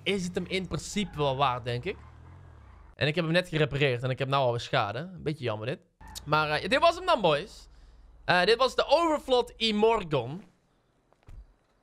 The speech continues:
Bijzondere auto. Ik weet niet waar die van afgeleid is. Mocht iemand dat weten in de chat, laat het even achter.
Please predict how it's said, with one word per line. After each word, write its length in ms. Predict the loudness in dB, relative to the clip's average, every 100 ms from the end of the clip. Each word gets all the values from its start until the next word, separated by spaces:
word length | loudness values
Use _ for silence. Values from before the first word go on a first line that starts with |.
| _ _ _ _
Bijzondere 540 | -4 -2 2 2 4 2
auto. 380 | 0 -4 -8 -10 _ 0
Ik 160 | 2
weet 100 | 2
niet 120 | 2
waar 100 | 2
die 80 | 2
van 120 | 0
afgeleid 420 | -2 -2 0 0 -4
is. 100 | -2
Mocht 240 | -2 -2
iemand 220 | -2 -2
dat 120 | -2
weten 260 | 0 0 0
in 80 | -4 -4
de 60 |
chat, 180 | -2 0
laat 160 | -2 -2
het 100 | -4
even 200 | -4 -2
achter. 300 | -4 -6